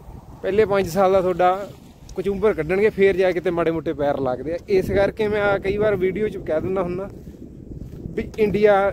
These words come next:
ਜ਼ਿਆਦਾ ਛੇਤੀ ਬੰਦਾ ਗਰੋ ਕਰ ਸਕਦਾ, ਕਿਉਂਕਿ ਇੰਡੀਆ ਦੇ ਵਿੱਚ ਆਪਣੇ ਕੋਲ zero ਤੋਂ start ਨਹੀਂ ਕਰਨਾ ਹੁੰਦਾ, ਇੱਥੇ zero ਤੋਂ start ਕਰਨਾ ਪੈਂਦਾ ਬੰਦੇ ਨੂੰ, ਹੈ ਨਾ। ਇੱਕ point ਜਿਹੜਾ ਮੈਂ ਹੋਰ ਐਡ ਕਰਨਾ ਸੀ ਉਹ ਇਹ ਆ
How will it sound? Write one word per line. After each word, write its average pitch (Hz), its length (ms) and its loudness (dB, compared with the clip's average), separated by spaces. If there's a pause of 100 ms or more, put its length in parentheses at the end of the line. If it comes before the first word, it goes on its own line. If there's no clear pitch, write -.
(260)
ਜ਼ਿਆਦਾ 151 300 0
ਛੇਤੀ 147 260 -10
ਬੰਦਾ 131 240 -6
ਗਰੋ 120 200 -8
ਕਰ 127 160 -8
ਸਕਦਾ, 120 360 -14 (920)
ਕਿਉਂਕਿ 156 320 -2
ਇੰਡੀਆ 175 320 2
ਦੇ 170 80 2
ਵਿੱਚ 170 200 -4
ਆਪਣੇ 160 240 -4
ਕੋਲ 170 160 -2
zero 151 320 -2
ਤੋਂ 151 120 -4
start 139 280 -4
ਨਹੀਂ 131 120 -8
ਕਰਨਾ 127 240 -8
ਹੁੰਦਾ, 165 220 -2
ਇੱਥੇ 175 580 -2 (180)
zero 156 280 -2
ਤੋਂ 151 120 -4
start 131 280 -4
ਕਰਨਾ 123 280 -10
ਪੈਂਦਾ 127 240 -6
ਬੰਦੇ 113 280 -12
ਨੂੰ, 110 120 -16
ਹੈ 151 80 -12
ਨਾ। 202 120 -2 (2000)
ਇੱਕ 226 180 -2
point 220 300 2
ਜਿਹੜਾ 220 240 2
ਮੈਂ 226 140 0
ਹੋਰ 175 260 0
ਐਡ 175 180 2
ਕਰਨਾ 170 380 0
ਸੀ 160 240 -6
ਉਹ 214 240 2
ਇਹ 208 200 4
ਆ 165 120 0